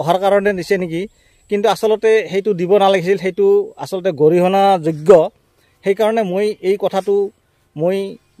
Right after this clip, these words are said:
ভাল পোৱা নাই। গতিকে সেইকাৰণে মই বদৰুদ্দিন আজমল চাহাবক মই যিহেতু ভাল পাওঁ, গতিকে মোৰ ভিডিঅ'ৰ জৰিয়তে তেখেতে যদি মোৰ এই ভিডিঅ'টো চায়, তেখেতে অন্তত অলপ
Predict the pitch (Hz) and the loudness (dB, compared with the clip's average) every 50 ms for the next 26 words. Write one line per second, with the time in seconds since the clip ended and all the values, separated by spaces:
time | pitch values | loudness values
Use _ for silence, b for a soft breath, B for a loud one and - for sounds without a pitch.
0 | - - - 175 214 202 220 220 185 156 123 95 82 - _ _ _ _ _ _ | -14 -2 4 4 4 6 6 4 4 4 0 -6 -12 -16 _ _ _ _ _ _
1 | _ _ _ _ _ - 151 160 214 196 220 180 151 190 208 196 214 220 226 220 | _ _ _ _ _ -6 -4 -2 0 0 0 0 2 0 0 2 4 2 2 2
2 | 220 233 233 226 233 - _ _ _ _ _ _ _ _ _ _ _ _ - 135 | 0 0 0 -2 -4 -8 _ _ _ _ _ _ _ _ _ _ _ _ -6 -2
3 | 160 190 214 214 208 160 151 156 147 190 202 202 196 214 220 202 175 170 202 214 | 0 2 2 2 2 2 0 0 2 2 0 0 0 0 0 0 0 0 -2 -2
4 | 202 - 220 202 202 208 214 208 - _ _ _ _ _ _ _ _ _ _ _ | 0 2 2 4 4 4 4 4 2 _ _ _ _ _ _ _ _ _ _ _
5 | _ _ _ - 131 143 151 175 202 220 220 220 220 202 156 131 160 185 196 233 | _ _ _ -14 -8 -6 -2 0 2 2 2 0 -2 -4 -4 0 2 2 2 2
6 | 233 143 147 190 185 160 185 160 156 175 202 208 _ _ - 139 156 160 202 190 | 0 0 2 2 2 2 0 -2 -2 -4 -8 -10 _ _ -12 -10 -8 -6 -4 -2
7 | 202 180 160 160 185 220 220 - - - 131 131 131 175 208 240 240 208 208 226 | -2 -2 0 2 4 4 2 2 -2 -8 -8 -6 2 6 6 6 8 6 6 4
8 | 214 214 214 - 190 185 - 190 - 202 196 214 208 202 208 196 202 196 190 196 | 6 4 4 0 -2 -6 -6 -6 -4 -4 -2 -2 0 0 0 0 0 0 -2 -4
9 | 208 202 185 185 175 135 143 156 151 196 185 202 196 - - - 196 196 180 170 | -4 -2 -2 -2 -2 -2 -2 0 2 2 2 2 -2 -4 -2 0 2 2 2 2
10 | - - _ _ _ _ _ _ _ _ _ _ _ _ - 208 202 - 254 247 | -2 -6 _ _ _ _ _ _ _ _ _ _ _ _ -4 -4 0 2 2 2
11 | 240 262 214 170 175 185 202 190 233 214 - 240 214 202 208 - _ _ _ _ | 2 2 2 2 2 2 2 2 2 2 4 4 2 2 0 -4 _ _ _ _
12 | _ _ _ _ _ _ _ _ _ _ _ _ _ _ _ _ - - 220 247 | _ _ _ _ _ _ _ _ _ _ _ _ _ _ _ _ -2 2 4 6
13 | 294 277 | 6 4